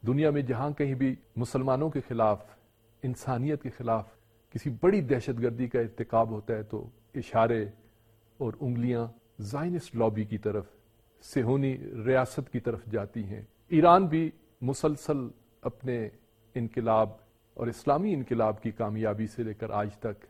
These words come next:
زائنسٹ لابی، زائنسٹ ریاست، زائنسٹ مائنڈ سیٹ کے دہشت گردی کا شکار ہے۔ اور گزشتہ کچھ دنوں سے، بالخصوص جب سے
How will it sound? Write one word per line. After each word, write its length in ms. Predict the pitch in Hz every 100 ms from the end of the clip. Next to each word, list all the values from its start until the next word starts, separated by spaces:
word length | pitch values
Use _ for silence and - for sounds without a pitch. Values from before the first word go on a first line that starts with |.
| 107
زائنسٹ 1000 | 117 139 160 165 - _ _ _ _ 120
لابی، 420 | 120 117 123 117 104 _ _ _
زائنسٹ 680 | 107 107 120 131 131 - - - -
ریاست، 760 | 110 113 104 - 110 - _ 107
زائنسٹ 680 | 101 131 143 156 - - 123
مائنڈ 420 | 113 131 165 151
سیٹ 320 | - 120 -
کے 200 | 123 110 107 _ _ _
دہشت 460 | 113 117 107 110 107
گردی 240 | 110 104
کا 120 | 98
شکار 380 | 107 - - 92 95
ہے۔ 80 | 101 _
اور 200 | 156 185 - - _ _ _ 143
گزشتہ 320 | 175 170 196 175 - _ _
کچھ 240 | - 202 -
دنوں 220 | 131 123
سے، 200 | - 113
بالخصوص 640 | 120 180 170 151 151 135 - _ _ -
جب 280 | 110 160
سے 280 | - 147 117